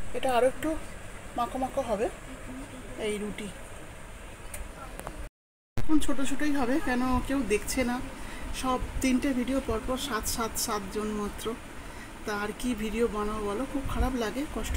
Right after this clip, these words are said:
করে ভিডিও করছি, আর ওখানে নোংরামি ভিডিওগুলো কত কত ভিউ। তো ঠিক আছে, আর কিছু বলবো না, আমি আমার কাজ করে যাচ্ছি। আর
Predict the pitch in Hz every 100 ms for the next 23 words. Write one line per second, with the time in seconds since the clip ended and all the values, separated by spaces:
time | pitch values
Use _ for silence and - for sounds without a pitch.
0 | 233 233 220 202 240 240 240 - 302 254
1 | 240 - - - - - 202 208 240 220
2 | 220 220 220 254 269 247 262 254 254 294
3 | 302 226 214 202 208 190 196 190 - -
4 | - - - - - - - 302 320 330
5 | 320 311 262 254 285 254 233 262 277 220
6 | 226 233 226 208 - 220 220 220 294 269
7 | 262 320 - - - - - - - -
8 | - - - - 208